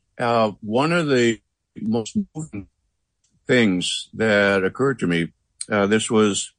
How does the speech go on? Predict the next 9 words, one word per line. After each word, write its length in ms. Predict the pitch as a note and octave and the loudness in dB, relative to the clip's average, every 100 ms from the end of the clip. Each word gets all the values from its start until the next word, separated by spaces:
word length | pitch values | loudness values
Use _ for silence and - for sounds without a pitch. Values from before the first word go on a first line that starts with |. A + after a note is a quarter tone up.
| _ _ - | _ _ -2
you 80 | A2 | 2
know, 160 | F#2+ | 4
after 720 | A#2 B2 C3+ - A2 G2+ F#2+ _ _ _ _ - | 4 2 0 0 4 4 0 _ _ _ _ -2
Uncommon 500 | A2+ A#2+ A#2 A2 G2 | -2 0 0 0 0
Valor, 500 | G2+ G2+ G2 D#2 D#2+ _ - | 0 2 2 0 -4 _ -10
uh, 600 | F2+ E2 E2 E2 E2 D#2+ D#2 _ - | -4 -2 0 2 2 0 -4 _ -8
was 200 | F2 E2 | -6 -2
published, 500 | A#2+ A2 E2 D2+ - _ _ _ _ _ - | 0 2 0 -4 -8 _ _ _ _ _ -8
uh, 380 | F#2+ F2+ F#2+ | -2 0 0